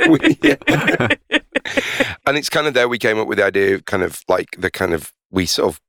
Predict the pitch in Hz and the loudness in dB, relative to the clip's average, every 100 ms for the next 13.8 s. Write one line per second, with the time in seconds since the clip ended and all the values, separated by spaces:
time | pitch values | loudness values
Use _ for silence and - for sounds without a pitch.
0 | - - - 113 98 95 90 90 104 113 | -6 -4 -2 -2 0 0 -2 2 2 2
1 | 104 92 90 - 87 90 90 92 - 90 | 0 0 0 0 2 4 4 2 2 2
2 | 87 85 - - 82 82 - - - 87 | 2 2 0 0 0 0 -8 -10 -2 -2
3 | 87 87 87 87 85 82 80 76 76 - | -2 -2 -2 0 0 0 0 -2 -4 -2
4 | 82 85 85 82 92 - 85 85 _ 78 | 0 0 0 -2 -2 -4 -6 -8 _ -4
5 | 71 69 - _ - - - - - - | -4 -6 -12 _ -20 -18 -18 -18 -8 -6
6 | - - - 95 80 - - - 95 - | -4 -6 -4 -2 -2 -6 -12 -4 -4 -4
7 | - 82 101 101 87 - - 80 78 - | -4 -2 0 0 0 -2 -4 -2 -2 -4
8 | - 69 65 80 76 78 73 71 71 67 | -10 -10 -8 -4 -2 -2 -4 -4 -6 -4
9 | 71 73 69 - 69 64 - 82 78 71 | -2 -2 -4 -10 -10 -8 -6 -4 -4 -4
10 | - 73 - - 76 73 - - 78 - | -4 -2 0 0 0 -2 -4 -6 -6 -4
11 | 78 71 71 - 73 73 82 69 71 71 | -4 -4 -6 -6 -2 0 0 0 0 -2
12 | 69 71 175 160 156 180 - - _ 92 | -2 0 2 2 0 -4 -12 -20 _ -2
13 | 85 - 80 - - 73 67 | -2 -4 -4 -4 -6 -6 -6